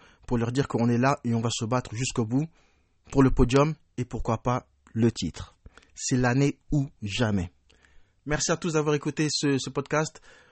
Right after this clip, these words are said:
Je vous retrouve, euh, la prochaine, euh, la prochaine semaine. Non, la semaine prochaine, pardon. Qu'est-ce que je raconte ? La semaine prochaine ou, euh, le prochain épisode dans quelques jours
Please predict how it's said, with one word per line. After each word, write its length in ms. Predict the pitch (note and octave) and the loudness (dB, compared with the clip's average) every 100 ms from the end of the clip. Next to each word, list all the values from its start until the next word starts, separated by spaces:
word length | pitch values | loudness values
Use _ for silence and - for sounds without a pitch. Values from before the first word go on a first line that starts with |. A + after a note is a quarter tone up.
| _ _ | _ _
Je 120 | B2+ B2+ | -6 -2
vous 120 | C3+ | 0
retrouve, 340 | C#3 D#3+ C#3 | 0 -2 2
euh, 100 | C3 | 2
la 280 | B2+ A#2+ A#2 _ _ | 2 0 -2 _ _
prochaine, 520 | - D3 - D3+ C3+ B2+ | -12 -6 0 0 2 0
euh, 960 | B2 A#2 A#2 A#2 A2+ A2 A2 A2 G#2 | 0 -2 -4 -6 -6 -8 -10 -12 -14
la 120 | G2+ - | -14 -14
prochaine 320 | G#2+ G#2+ A2 | -14 -10 -10
semaine. 420 | - A2+ B2+ A2+ | -8 -8 -6 -6
Non, 180 | A2+ F3 | -6 -6
la 100 | A#2 | -8
semaine 360 | - A2 A2+ A2+ | -8 -6 -6 -6
prochaine, 340 | A#2 - D#3+ | -8 -6 -8
pardon. 260 | G#2+ G#2 F#2+ - | -8 -8 -10 -12
Qu'est-ce 140 | G#2 | -12
que 100 | G#2 | -10
je 100 | G#2 | -8
raconte ? 340 | G#2+ - G2+ - - - - | -8 -6 -10 -12 -18 -12 -2
La 80 | |
semaine 220 | A#2+ C#3+ C3 | 2 2 4
prochaine 340 | D#3 E3 D#3+ D3 | 4 4 0 0
ou, 260 | C3+ C3+ A#2+ | -2 -2 -2
euh, 280 | B2 A#2 G#2+ - A#2+ | -2 -2 -6 -12 -6
le 200 | B2+ B2 | -2 -2
prochain 280 | - C#3 B2+ | -2 -2 -2
épisode 320 | B2+ B2 C#3 | -2 -2 -2
dans 100 | A2+ | -4
quelques 260 | B2 - | -6 -6
jours 280 | A2 C#3+ D#3 | -2 -2 -4